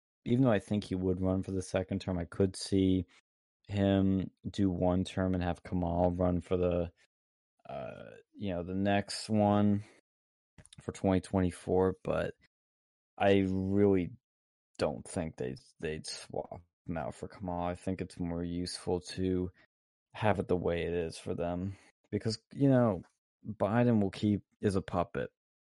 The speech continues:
Kamala's, like, kind of a puppet, but in many ways, you know, she, she's smart enough and fierce enough that she would go rogue if she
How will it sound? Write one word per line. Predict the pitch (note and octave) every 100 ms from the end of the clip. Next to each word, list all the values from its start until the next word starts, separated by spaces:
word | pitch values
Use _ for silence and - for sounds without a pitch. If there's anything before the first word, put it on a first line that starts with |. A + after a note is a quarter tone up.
| -
Kamala's, | A#2+ A#2 C3 F3+ F#3 D#3+
like, | G#2 -
kind | - - - A2
of | C3
a | C#3
puppet, | - D3 C3+ - D3+ -
but | G2 E2 - _ _ _ _ _ _
in | - -
many | - - F#2
ways, | F2+ F#2 F#2 F2+ E2+
you | F2
know, | E2+
she, | E2+ G#2+ G#2 - _ -
she's | - B2 A#2
smart | - - F#2+ F#2 A2 C#3+ - _ _ -
enough | G2+ F#2+ F#2 G2 - - -
and | F#2 F2+ E2+ E2+ E2 D2 _ _ _ _ -
fierce | - F#2 F#2+ -
enough | G#2 G2
that | F2+ E2+
she | - G2
would | F#2+ F#2 F2 - _ _ _ _
go | - F2+
rogue | F2+ F2+ F2+ F2+ F2+
if | -
she | - F2+